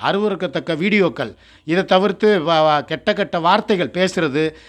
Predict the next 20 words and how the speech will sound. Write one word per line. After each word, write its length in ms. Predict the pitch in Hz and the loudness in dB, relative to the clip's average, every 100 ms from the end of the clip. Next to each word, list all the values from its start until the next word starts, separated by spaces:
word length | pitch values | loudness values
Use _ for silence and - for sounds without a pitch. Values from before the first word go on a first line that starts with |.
| - | -8
இருட்டுல 320 | 175 247 247 | -2 0 2
உட்காந்துக்கிட்டு 520 | 220 175 175 170 160 175 | 2 2 2 0 -2 2
லைவ்ல 320 | 160 185 165 | 2 2 0
வந்துக்கிட்டு 320 | 151 143 156 | 0 -4 -2
வார்த்தைகளை 520 | 143 165 185 165 143 | 0 0 0 -2 0
விடுறது, 440 | 135 135 127 139 135 - - | -2 -2 -2 -4 -6 -14 -16
நிறைய 680 | 143 160 196 226 254 214 170 | -2 2 2 4 4 6 4
மன 220 | 139 165 | 2 0
உளைச்சலை 380 | 233 208 - 190 | 2 0 -2 -2
மக்களுக்கு 420 | 170 156 202 165 147 | -2 -2 -4 -4 -6
கொடுத்துக்கிட்டு 320 | 220 220 180 | -6 -2 -4
இருக்கா 200 | 139 120 | -4 -8
இவ. 200 | 110 101 _ _ _ | -8 -12 _ _ _
இவளை 420 | - 160 208 202 175 | -4 4 4 4 2
முதல்ல 300 | 196 247 233 | 0 2 2
முடக்கிட்டாலே 880 | 185 202 196 160 151 139 147 156 151 - - | 0 -2 -2 0 0 0 0 0 -2 -8 -8
இந்த 160 | 165 | -2
YouTube 480 | 185 220 214 202 233 | 0 2 0 -2 -2
நிம்மதி 380 | 165 175 214 180 | -2 0 2 2
ஆயிரும். 260 | 143 110 | 0 -4